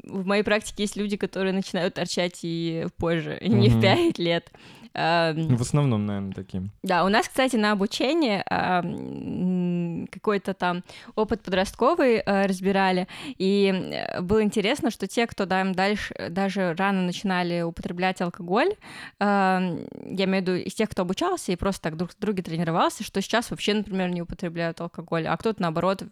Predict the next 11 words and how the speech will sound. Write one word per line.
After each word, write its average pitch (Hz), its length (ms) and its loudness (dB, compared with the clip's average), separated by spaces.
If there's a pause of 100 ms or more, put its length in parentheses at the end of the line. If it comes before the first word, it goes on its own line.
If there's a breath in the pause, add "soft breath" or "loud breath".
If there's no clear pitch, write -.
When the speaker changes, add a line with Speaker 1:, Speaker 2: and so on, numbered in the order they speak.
Speaker 1:
вообще 180 260 -4
в - 40 -6
подростковом 175 440 -4
возрасте 170 340 -4
не 160 100 -4
употреблял 160 420 -4
алкоголь, 160 380 -4
а 156 40 -6
потом 160 380 -4
Speaker 2:
Мгм. 107 280 0 (300 loud breath)
Speaker 1:
начал. 156 400 -4